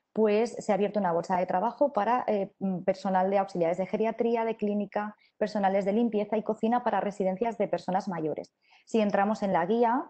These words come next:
eh, accederemos a la, eh, el link o la, el correo electrónico donde nosotros nos podemos apuntar a esa bolsa de empleo. Os comentamos también, y en la guía también sale,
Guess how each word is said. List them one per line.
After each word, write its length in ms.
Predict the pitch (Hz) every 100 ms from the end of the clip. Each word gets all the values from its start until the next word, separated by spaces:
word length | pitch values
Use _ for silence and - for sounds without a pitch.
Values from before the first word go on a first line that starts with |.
| -
eh, 380 | - 208 202 190
accederemos 720 | 190 - 202 190 214 233 247
a 280 | 208 240 262 -
la, 540 | 185 175 170 156 156 175 - 196 180 -
eh, 200 | 196 196
el 180 | 202 202
link 300 | 233 262 269 -
o 160 | 214 240
la, 100 | -
el 160 | 196
correo 240 | 170 180 202
electrónico 600 | 214 240 247 240 - - - _
donde 300 | 214 233 233
nosotros 340 | 233 226 233 247
nos 140 | 254
podemos 340 | - 208 208 233
apuntar 380 | - 214 180
a 40 | 202
esa 160 | 208
bolsa 220 | 175 175 208
de 80 |
empleo. 400 | 180 160 151 156 - _ _ _ _ _ _ _ _ _ _ _ _ _
Os 140 | 226 -
comentamos 580 | 226 214 202 202 220
también, 420 | 226 220 240 285 254
y 40 |
en 80 | 190
la 120 | 190
guía 200 | 196 190
también 560 | 190 196 202 196 190 190
sale, 400 | 254 254 262